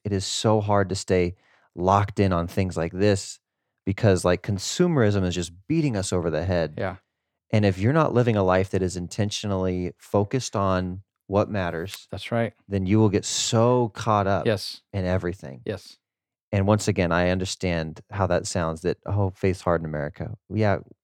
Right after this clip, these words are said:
Speaker 1: I, it's harder other places, but man, living here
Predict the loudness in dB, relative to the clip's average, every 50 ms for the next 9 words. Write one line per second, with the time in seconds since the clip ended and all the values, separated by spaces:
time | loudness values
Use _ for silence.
0 | -8 -4 -2 -2 -2 -2 -2 -4 -4 -4 0 2 2 4 4 4 2 0 -2 -2
1 | -4 -4 -4 -6 -12 -8 -8 -6 -4 -2 -2 -2 -2 -2 -6 -10 _ _ _ -8
2 | 2 2 4 4 4 2 0 2 2 4 4 4 4 2 0